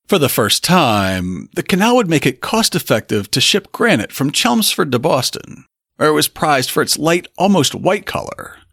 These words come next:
compared to the granite that had been previously available. Soon, Quincy Market, M G H, and many other majestic public buildings were built of Chelmsford stone.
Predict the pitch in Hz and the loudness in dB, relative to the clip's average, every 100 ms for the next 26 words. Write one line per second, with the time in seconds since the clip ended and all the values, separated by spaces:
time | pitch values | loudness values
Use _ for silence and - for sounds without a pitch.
0 | _ - 196 185 165 113 104 117 107 107 | _ -2 0 2 2 2 0 2 0 0
1 | 120 107 95 - 185 120 - - 87 - | -2 -2 -2 0 0 2 0 -2 -4 -6
2 | - - - 50 - - _ _ _ _ | -12 -16 -16 -18 -18 -20 _ _ _ _
3 | _ _ _ _ _ _ _ _ _ _ | _ _ _ _ _ _ _ _ _ _
4 | _ _ - - 208 196 139 - 214 208 | _ _ -4 2 4 4 2 2 0 2
5 | 208 131 123 120 113 - _ - 156 127 | 2 4 2 2 0 -2 _ -2 0 2
6 | 117 143 139 131 - 196 196 233 190 175 | 0 2 2 0 -2 0 0 2 4 4
7 | 139 123 110 131 - 123 - 104 101 - | 4 4 2 0 0 -4 -2 -2 -4 0
8 | 185 123 71 53 - 226 208 107 113 - | 2 2 -2 -6 0 0 2 0 0 0
9 | 113 92 - 76 65 - 131 117 - - | 0 0 -2 -4 -4 0 2 2 -2 -14
10 | - - | -18 -20